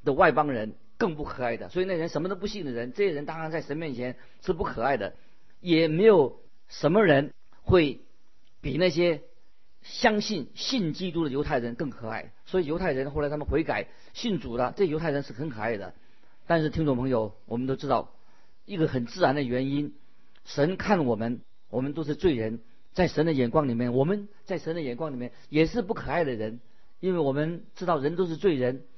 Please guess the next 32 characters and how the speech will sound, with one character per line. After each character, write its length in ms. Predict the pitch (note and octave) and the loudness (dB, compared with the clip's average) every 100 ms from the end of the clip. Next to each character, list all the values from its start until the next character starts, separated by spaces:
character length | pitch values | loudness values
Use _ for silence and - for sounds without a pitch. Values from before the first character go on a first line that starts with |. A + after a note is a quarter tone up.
| - | -4
我 120 | C3+ | -2
们 140 | E3 D#3+ | 0 -2
乏 200 | C3+ F3 | -2 0
善 220 | F3+ C#3+ | 0 0
可 180 | B2 A2+ | -6 -6
陈， 320 | A#2 B2 C3 - - | -4 -4 -6 -12 -10
本 120 | - B2 | -2 2
来 100 | D3+ | 2
都 100 | D3+ | 0
是 220 | D3 C3+ - - | -2 -4 -6 -8
应 160 | D#3 D3+ | -4 -2
该 160 | C#3 | -2
定 220 | C#3 D3 B2 | -2 -4 -4
罪 200 | C3+ G2+ | -4 -4
的。 200 | E2+ - - - - | -8 -12 -16 -16 -4
但 160 | C#3+ | -2
是 120 | C3+ A#2+ | -2 -4
感 200 | B2 C3 | -2 4
谢 160 | E3+ | 4
神， 300 | - A2 A2+ - - | 4 -4 -4 -10 -6
我 80 | A#2+ | -4
们 140 | C#3+ | -2
的 80 | C#3+ | -2
神 340 | - A2 A#2 - - - - - | -2 -4 -4 -8 -14 -16 -16 -10
满 260 | A2+ D#3 F3+ | 0 2 4
有 220 | C#3+ - | 4 2
恩 220 | D3 D#3+ | -2 -2
典， 180 | C3+ A2 | 0 0
满 160 | A2 B2 | -2 -4
有 140 | G#2 | -4
怜 180 | G2 G#2+ | -6 -4
悯， 240 | B2 G2 | -4 -6